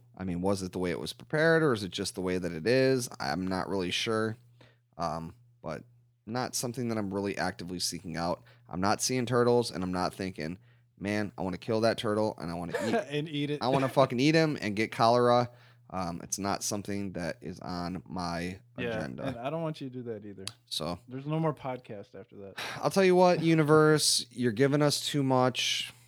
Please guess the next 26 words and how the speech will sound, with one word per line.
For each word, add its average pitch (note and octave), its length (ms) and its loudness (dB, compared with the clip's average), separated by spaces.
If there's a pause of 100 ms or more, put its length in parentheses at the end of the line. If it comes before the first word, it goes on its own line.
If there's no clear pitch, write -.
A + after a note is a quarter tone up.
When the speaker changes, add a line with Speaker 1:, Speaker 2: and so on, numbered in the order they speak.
(140)
Speaker 1:
You F#3+ 80 -8
gotta G2+ 180 0
scale C#3+ 300 0
it C#3+ 120 0
back. C#3 500 6 (260)
Uh, G#2 460 6
don't C3 440 2
go C#3 200 8
back C3+ 420 4
to C3 640 4
accordion C3+ 600 2
week, C#3+ 300 0 (720)
but, G2+ 460 4 (600)
you G#2 100 -4
know, F#2 260 -4 (340)
hey, F#2 300 -4
if - 140 -4
I C3 80 4
got, C#3 180 4
like, C3 160 2
twenty-five A#2 640 2
fucking A2 380 -2
stories G2 600 -2
for - 180 -8
the F#2 80 -8
randomizer, G2+ 840 -2